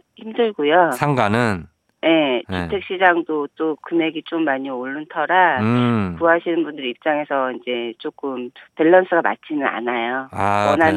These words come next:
Speaker 2: 네.
Speaker 1: 가격에 이제
Speaker 2: 네.
Speaker 1: 원하는 집을 구해야 되는데
Speaker 2: 네.
Speaker 1: 거기에서 오는 좀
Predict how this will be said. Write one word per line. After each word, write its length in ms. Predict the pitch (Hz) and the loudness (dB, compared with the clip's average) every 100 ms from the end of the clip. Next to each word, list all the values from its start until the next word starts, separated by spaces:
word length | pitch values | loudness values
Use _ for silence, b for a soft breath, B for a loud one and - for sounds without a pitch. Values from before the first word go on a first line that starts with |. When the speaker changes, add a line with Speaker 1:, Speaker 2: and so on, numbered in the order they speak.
| 156 | -2
Speaker 2:
네. 60 | |
Speaker 1:
가격에 680 | - 131 127 135 131 220 262 | -4 -4 -2 -2 2 0 0
이제 120 | 113 | 0
Speaker 2:
네. 120 | 117 101 | 0 0
Speaker 1:
원하는 440 | 123 143 151 139 - | 0 0 -2 -4 -10
집을 180 | 131 127 | -14 -12
구해야 360 | - 139 143 | -8 -4 -4
되는데 560 | 135 120 120 117 180 151 | -4 -8 -8 0 0 0
Speaker 2:
네. 400 | 113 123 104 87 80 | 0 0 0 0 -2
Speaker 1:
거기에서 460 | 160 170 160 156 | 0 2 0 0
오는 180 | 139 135 | -6 -6
좀 160 | - | -8